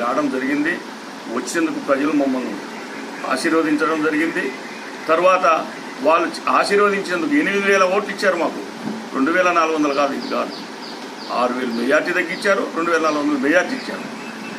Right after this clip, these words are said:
కాబట్టి పేరు పేరున ఈ కొలిముల గ్రామంలో మళ్ళా ఒకసారి అందరికీ నా సంపూర్ణ మద్దతు తెలియజేస్తూ ఖచ్చితంగా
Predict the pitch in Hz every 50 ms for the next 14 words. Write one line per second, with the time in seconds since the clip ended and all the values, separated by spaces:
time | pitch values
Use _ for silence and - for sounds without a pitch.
0 | - - - - - - 151 156 165 170 135 - - 139 135 131 113 - - -
1 | - - - - - 143 160 180 180 170 - - 165 160 147 147 147 143 139 135
2 | 131 131 127 123 - 117 139 135 135 143 147 151 147 123 120 131 131 131 131 131
3 | 123 123 123 117 110 117 120 131 156 175 165 - - - 147 139 135 127 120 -
4 | - - - 85 - - - 104 123 127 139 139 135 - 135 131 123 98 95 -
5 | - - - 113 117 117 - - 113 117 117 - - 147 160 143 143 135 - -
6 | - - - - 123 117 117 - 131 131 117 - - - 127 120 120 127 127 127
7 | 135 131 131 - - 120 107 104 - - - - - - - - - - - 156
8 | - - - - - 220 214 202 208 208 214 214